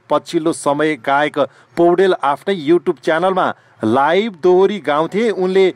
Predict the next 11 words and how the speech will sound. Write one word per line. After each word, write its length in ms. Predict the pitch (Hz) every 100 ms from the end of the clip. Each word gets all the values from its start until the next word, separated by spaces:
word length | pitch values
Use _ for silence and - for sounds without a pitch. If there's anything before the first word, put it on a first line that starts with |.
| _ _ -
केही 260 | 170 208 226
समय 380 | - 175 190 185
अघि 240 | 143 170 208
पोखरा 440 | - 175 170 170
विमान 460 | 127 147 160 156 110
दुर्घटनामा 680 | 139 151 175 180 180 180 165
परेकी 460 | - 156 165 151
गायिका 420 | 127 135 156 160 143
निरा 460 | 127 147 175 175
छन्त्यालसँग 720 | 147 - 127 135 160 139 156
पनि 440 | 147 135 151 170